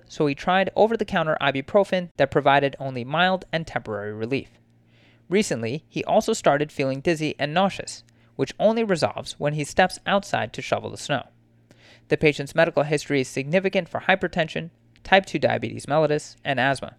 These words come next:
His medications include amlodipine, metformin, glimepiride,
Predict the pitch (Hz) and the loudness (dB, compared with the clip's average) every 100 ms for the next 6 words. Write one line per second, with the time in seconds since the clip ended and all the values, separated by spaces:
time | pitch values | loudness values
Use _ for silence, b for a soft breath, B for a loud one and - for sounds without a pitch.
0 | _ _ _ _ - b b - 135 135 | _ _ _ _ -20 b b -6 0 0
1 | 117 - 160 160 151 131 - 104 - 110 | 2 0 0 -2 -6 -8 -6 -6 -6 2
2 | 143 160 175 160 151 - _ _ - 101 | 2 2 -2 -4 -4 -12 _ _ -8 -2
3 | - 170 165 160 - _ _ _ _ 123 | 2 2 2 -4 -10 _ _ _ _ 0
4 | 127 160 165 151 147 | 2 4 6 6 4